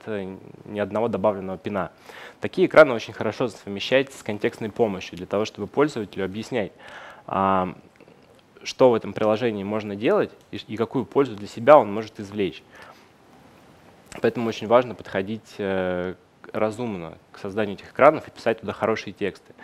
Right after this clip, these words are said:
А ещё лучше, если помимо текстов у вас там будет стоять некая кнопка или несколько кнопок, которая будет побуждать пользователя к действию. Это пример, а, из приложения Airbnb.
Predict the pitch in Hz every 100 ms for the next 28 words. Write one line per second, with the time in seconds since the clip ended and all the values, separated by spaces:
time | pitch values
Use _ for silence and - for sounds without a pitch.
0 | - - - 98 - 160 190 131 - 95
1 | - 104 117 104 - 170 - - - 92
2 | 98 113 113 104 113 - 101 107 104 107
3 | 107 98 127 175 - 98 95 131 131 -
4 | - 117 101 - - 90 117 95 110 110
5 | - 92 95 123 123 110 113 101 92 98
6 | 85 95 90 - - - - - - -
7 | 120 107 - 110 110 98 - - - 87
8 | 92 92 90 82 69 - - - - -
9 | - - _ - - 107 107 117 104 98
10 | 87 - 107 95 104 110 165